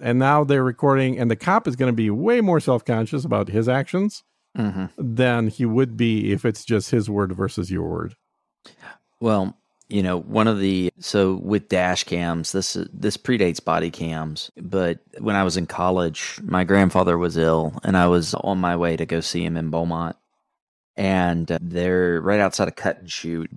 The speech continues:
Speaker 2: There was, you came around the corner and it went from seventy to fifty-five, no
Speaker 1: Mm-hmm.
Speaker 2: warning.
Speaker 1: Mm-hmm.
Speaker 2: And I'm in a little blue Pontiac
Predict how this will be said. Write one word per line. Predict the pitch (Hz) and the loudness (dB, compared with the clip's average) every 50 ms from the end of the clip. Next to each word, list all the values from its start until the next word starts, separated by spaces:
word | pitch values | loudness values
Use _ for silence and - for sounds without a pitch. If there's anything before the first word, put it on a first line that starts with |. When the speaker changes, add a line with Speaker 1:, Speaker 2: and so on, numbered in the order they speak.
| - _ - | -10 _ -4
Speaker 2:
There | 92 87 | -2 -2
was, | 87 85 80 78 87 | -2 -4 -6 -6 -8
you | 87 90 82 | -10 -10 -6
came | - 110 104 101 104 | -2 -2 0 0 0
around | 98 95 90 | 0 0 -2
the | 87 | -4
corner | - - 92 92 92 90 90 | -6 -6 -4 -4 -2 -2 -2
and | 90 | -4
it | 87 85 | -4 -4
went | 87 92 87 - | -6 -6 -8 -8
from | - 87 85 82 | -8 -8 -6 -6
seventy | - - - 104 98 92 95 92 95 95 92 87 87 87 - - - - - _ _ _ _ | -4 0 2 4 4 2 0 -2 -4 -4 -6 -8 -10 -14 -18 -20 -20 -20 -20 _ _ _ _
to | - 85 82 | -6 -6 -2
fifty-five, | - 104 95 - 95 85 - 87 82 80 80 82 82 80 - - - | 0 0 0 0 0 -4 -2 -2 -2 -2 -2 -4 -6 -8 -10 -10 -6
no | - 95 98 95 | 0 2 2 4
Speaker 1:
Mm-hmm. | 107 113 | 4 2
Speaker 2:
warning. | 113 110 120 131 127 151 - - _ _ _ - _ _ - - - | 2 0 0 0 -2 -4 -6 -12 _ _ _ -20 _ _ -20 -12 -8
Speaker 1:
Mm-hmm. | 101 101 98 | -6 -4 -2
Speaker 2:
And | 101 98 95 92 90 90 - _ _ - | 0 0 0 0 -2 -4 -6 _ _ -4
I'm | 92 101 110 110 | -2 0 0 2
in | 110 110 | 2 2
a | 98 | 2
little | 101 104 98 95 95 | 4 4 4 4 2
blue | 87 90 92 95 101 101 95 92 | 0 0 2 4 4 4 4 2
Pontiac | - - - 95 95 92 90 87 87 85 82 - - - - - - | 0 -2 -2 -2 -2 -2 -2 -2 -2 -4 -6 -8 -10 -14 -16 -16 -16